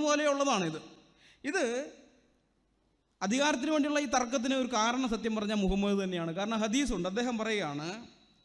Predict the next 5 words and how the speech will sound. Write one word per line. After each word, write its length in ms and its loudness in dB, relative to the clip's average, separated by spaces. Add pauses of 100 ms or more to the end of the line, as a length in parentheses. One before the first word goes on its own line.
(960)
ഖുറൈശി, 480 0
ഇദ്ദേഹം 320 0
ഖുറൈശി 380 -2
ഗോത്രത്തിൽപ്പെട്ട 560 -6
ആളാണ്. 200 -6